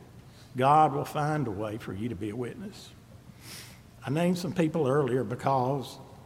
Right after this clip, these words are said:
looking back on it, they were all witnesses to me related to my alcoholism,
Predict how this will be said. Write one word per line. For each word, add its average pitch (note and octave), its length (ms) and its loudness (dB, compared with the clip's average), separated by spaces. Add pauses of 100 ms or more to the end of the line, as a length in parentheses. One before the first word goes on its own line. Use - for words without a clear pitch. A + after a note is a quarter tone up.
(3500)
looking D3+ 320 2
back E3 300 4
on A#2 180 -2
it, E3+ 100 -4 (260)
they D3+ 200 4
were C3+ 160 4
all D#3 340 8
witnesses B2+ 520 -2
to C3 100 -8
me A#2+ 180 0
related A#2 440 0
to F#2+ 40 -6
my A2+ 180 -4
alcoholism, G#2+ 840 -4